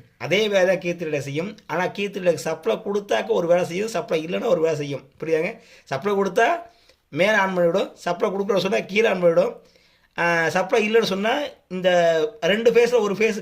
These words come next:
கெப்பாசிட்டி வழியா லீட் ஆகி இங்க போய் அவுட்புட் ஸ்டார்டருக்கு போய் சேரும். ஸ்டார்டரோட கண்ட்ரோல் சர்க்யூட் இருக்கு இல்லையா, இந்த காயில் போட்டிருக்கும், ஸ்டார்டர் காயில், இந்த ஸ்டார்டர் காயிலானது எந்த ஃபேஸ் ரெண்டு ஃபேஸ் இருக்குமோ அந்த ரெண்டு ஃபேஸ்ல தான் இந்த, இந்த ஏ ஒன் and ஏ டூ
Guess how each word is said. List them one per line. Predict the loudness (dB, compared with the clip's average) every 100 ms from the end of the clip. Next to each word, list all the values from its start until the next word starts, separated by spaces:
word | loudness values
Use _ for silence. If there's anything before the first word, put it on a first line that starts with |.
| -4
கெப்பாசிட்டி | -2 -2 -2
வழியா | -2 -2
லீட் | -2 0 0
ஆகி | 0 0 -2
இங்க | -2 -2
போய் | -2 -2 -4 -4 0
அவுட்புட் | 0 0 -4
ஸ்டார்டருக்கு | -4 -4 -4 -4
போய் | -2
சேரும். | 0 0 -4 -20 -20 -20 -18 -4
ஸ்டார்டரோட | 0 2 2 2 2
கண்ட்ரோல் | 0 -2 -2
சர்க்யூட் | -2 -4
இருக்கு | -4
இல்லையா, | -2 0 0
இந்த | -2 -2
காயில் | 0 0 0
போட்டிருக்கும், | -2 -2 -2
ஸ்டார்டர் | -2 -4 -4
காயில், | 0 0 -2 -8 _ _ _ _ _ _ _ _ _ _ _ _ _ _ _ _ _
இந்த | _ -4
ஸ்டார்டர் | 0 0 -2 0
காயிலானது | 2 2 2 2 2 0 -6 -20 _ _ _ _ -4
எந்த | 0 2 4 4
ஃபேஸ் | 4 2
ரெண்டு | 0 -2
ஃபேஸ் | -2 -2 -2
இருக்குமோ | -4 -6 -6 -8 -8 -4
அந்த | -2 0 0
ரெண்டு | 0 -2
ஃபேஸ்ல | -2 -2 0 -2 0
தான் | -2 -2
இந்த, | 2 2 0 -4
இந்த | -2 -2
ஏ | -2 -2 -2
ஒன் | -4 -8 -8
and | -4 0
ஏ | 0 0
டூ | -4